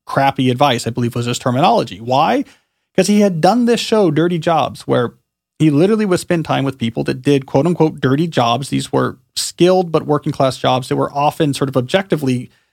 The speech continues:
dirty. So like septic tank cleaners, uh, roadkill picker uppers. So like literally dirty, right? And he's like, "I don't know, man. I'm around some of these people who love their life and love their work."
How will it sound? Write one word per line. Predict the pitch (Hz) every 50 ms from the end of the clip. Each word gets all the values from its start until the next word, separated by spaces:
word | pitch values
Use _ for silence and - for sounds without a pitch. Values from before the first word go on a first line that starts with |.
| _ _ _ _ _ _ _ _ _ - 131 127
dirty. | 131 151 151 170 175 160 131 104 95 113 175 175
So | 160 - - 143 139 139 143 -
like | - 139 143 - - - _
septic | _ - - - 151 151 - - 135 - - _
tank | _ - 131 123 - - _ _
cleaners, | _ _ - 120 113 107 92 - - - - - _ _ _ _ _ _ _ _ _ _ _ _ _ _ _ _ _ _ _ -
uh, | 113 113 - -
roadkill | - 135 139 160 175 170 156 - - 160 135 123 -
picker | 190 - - - 120
uppers. | 107 - - -
So | -
like | 170 156 -
literally | 160 165 190 208 196 190 175 160 147 135
dirty, | 127 131 113 101 - 101 101 _ _
right? | - 120 131
And | 131 - _ _ _ _ _ _ _ _ _ _ _ _ _ 147
he's | 160 160
like, | 160 143 -
"I | 120 127 147
don't | 175
know, | 190 226 233
man. | 190 156 151 156 - -
I'm | 127 123 131 143
around | 156 151 143 151 160 202 196
some | - 202
of | 190
these | 170 160
people | - - 156 135 - 147 135
who | 123 139 135 135 - - -
love | 131 123 123 127 135 143 151 156 156 160 143 139
their | 135 131 127 123
life | 120 113 113 117 123 -
and | - 120 117
love | 120 117 117 117 123
their | 120 117
work." | 113 120 170 226 226 - - _ - -